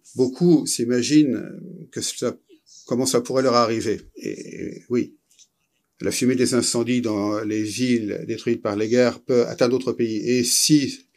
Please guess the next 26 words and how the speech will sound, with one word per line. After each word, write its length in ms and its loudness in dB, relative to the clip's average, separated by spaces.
ce 140 -12
qu'à 100 -6
Dieu 140 0
ne 100 2
plaise, 480 2
la 140 0
Russie 380 0
provoque 340 -2
une 80 -8
catastrophe 460 -4
nucléaire 360 0
dans 140 -4
une 200 0
de 120 -2
nos 220 -4
centrales 420 -4
nucléaires, 380 0
les 120 4
radiations 800 4
ignoreront 680 8
les 220 2
frontières 420 0
des 220 2
États 260 4
et 40 4
malheureusement, 800 2